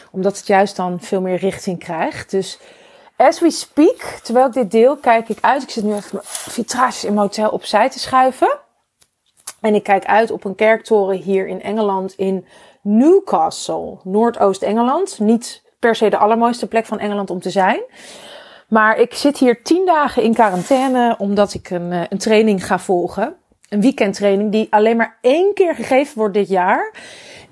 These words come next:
En we zijn net op code rood gegaan met Nederland, daarom moet ik tien dagen in quarantaine. En als ik dus niet deze training nu wil doen, omdat ik dacht, "Ja, waarom zou je dit voor je lol ooit willen nu?"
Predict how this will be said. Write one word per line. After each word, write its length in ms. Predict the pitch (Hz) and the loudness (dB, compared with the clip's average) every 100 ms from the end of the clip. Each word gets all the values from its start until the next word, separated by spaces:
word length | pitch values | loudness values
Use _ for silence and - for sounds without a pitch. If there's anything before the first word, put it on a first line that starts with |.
| - | 2
En 680 | 262 233 226 226 226 220 | 6 6 6 6 4 4
we 100 | 214 | 4
zijn 120 | 233 | 4
net 160 | 247 262 | 2 0
op 40 | |
code 220 | 269 240 214 | 2 2 4
rood 200 | 233 277 | 2 0
gegaan 240 | 254 220 | -2 -2
met 120 | 202 | 0
Nederland, 480 | 202 247 269 196 190 | 2 4 4 2 2
daarom 260 | 196 208 214 | -2 -4 -6
moet 100 | 208 | -8
ik 60 | |
tien 180 | - 202 | -6 -4
dagen 520 | 190 190 190 185 180 | -4 -4 -6 -6 -6
in 100 | 185 | -8
quarantaine. 600 | 180 180 185 180 208 208 | -10 -10 -10 -8 -6 -6
En 140 | 175 190 | -6 -8
als 140 | 208 | -8
ik 100 | 220 | -6
dus 220 | 208 - - - _ - | -6 -6 -14 -20 _ 0
niet 360 | 220 269 359 | 4 6 4
deze 260 | 277 240 - | 4 2 0
training 320 | 220 233 226 | 2 2 4
nu 100 | 214 | 2
wil 120 | 190 | 2
doen, 340 | 180 208 202 381 - _ | 2 2 0 -6 -16 _
omdat 240 | 170 175 175 | -10 -6 -4
ik 60 | |
dacht, 240 | 180 180 - | -4 -6 -6
"Ja, 280 | 180 165 _ | -6 -8 _
waarom 280 | 185 185 180 | -12 -10 -8
zou 140 | 190 | -6
je 60 | 185 | -6
dit 120 | 185 | -8
voor 140 | - | -10
je 80 | 175 | -10
lol 300 | 175 185 180 _ | -8 -8 -12 _
ooit 340 | - 277 392 254 | 0 2 4 4
willen 400 | 269 269 247 226 | 2 4 2 2
nu?" 260 | 226 285 | 0 0